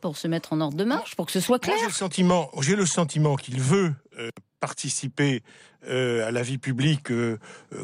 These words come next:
Speaker 2: comme candidat à l'élection présidentielle.
Speaker 1: Mhm.
Speaker 2: Je n'ai pas l'habitude de, d'avoir la langue de bois, donc je vais pas vous parle comme je le pense. J'ai l'impression qu'il en a envie, j'ai l'impression qu'il s'y prépare.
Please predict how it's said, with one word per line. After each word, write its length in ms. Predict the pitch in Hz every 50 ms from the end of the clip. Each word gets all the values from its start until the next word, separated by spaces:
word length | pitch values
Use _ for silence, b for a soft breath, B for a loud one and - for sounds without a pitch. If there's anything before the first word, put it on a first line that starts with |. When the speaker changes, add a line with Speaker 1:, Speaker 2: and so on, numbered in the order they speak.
| - - _
Speaker 2:
comme 240 | - 165 160 160 143
candidat 400 | - 151 147 131 127 120 135 131
à 20 |
l'élection 380 | 120 110 107 117 - - 131 120
présidentielle. 640 | - - 131 131 127 139 175 160 156 165 220 214
Speaker 1:
Mhm. 20 | 180
Speaker 2:
Je 80 | 139 135
n'ai 60 | 135
pas 140 | 117 - 151
l'habitude 520 | 147 135 131 135 131 - - 156 123 120
de, 140 | 120 127 127
d'avoir 420 | 120 110 113 127 131 123 135 151
la 100 | 139 135
langue 220 | 143 139 139 139 123
de 80 | 139
bois, 320 | 143 139 131 143 139 135 123
donc 180 | 117 113 107 104
je 40 | 113
vais 60 | 113
pas 300 | 101 - 123 120 113 110
vous 180 | 107 101 107 110
parle 240 | - - 120 117 110
comme 160 | - 113 113
je 80 | 107
le 80 | 151 156
pense. 220 | 143 240 240 202 - B B B B B B B
J'ai 120 | - 156
l'impression 240 | 151 147 143 165 151
qu'il 200 | 143 - 101 104
en 80 | 104
a 60 | 101 107
envie, 460 | 131 156 151 143 175 214 240 277 262
j'ai 120 | - -
l'impression 440 | 127 113 - 131 127 - 151 135 117 B B B B B B
qu'il 160 | - - 139 131
s'y 160 | - - 156
prépare. 500 | 139 - 139 127 - 160 175 202 233